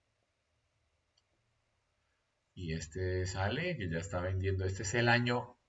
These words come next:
dijimos el año dos. Este es el año dos. Lo mismo, pero lo estoy haciendo en los dos para que lo vean. No haya confusión. Ale. Y este año dijimos que sacábamos Antar, ¿no? Más o menos por aquí, pues. Antar.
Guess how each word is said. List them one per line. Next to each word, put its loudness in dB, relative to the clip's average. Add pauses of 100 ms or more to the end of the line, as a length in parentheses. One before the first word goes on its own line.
(220)
dijimos 0
el 2
año 0
dos. -2
Este -10
es 0
el -2
año -6
dos. -12 (320)
Lo 0
mismo, 8
pero 4
lo 0
estoy 2
haciendo 4
en 4
los 0
dos 0
para -4
que -4
lo 0
vean. -4 (460)
No -6
haya 2
confusión. -8 (800)
Ale. 2 (1200)
Y 2
este 10
año 8
dijimos -2
que -2
sacábamos 4
Antar, 4
¿no? -6 (1000)
Más -4
o -2
menos -2
por 0
aquí, -2
pues. -6 (1300)
Antar. -10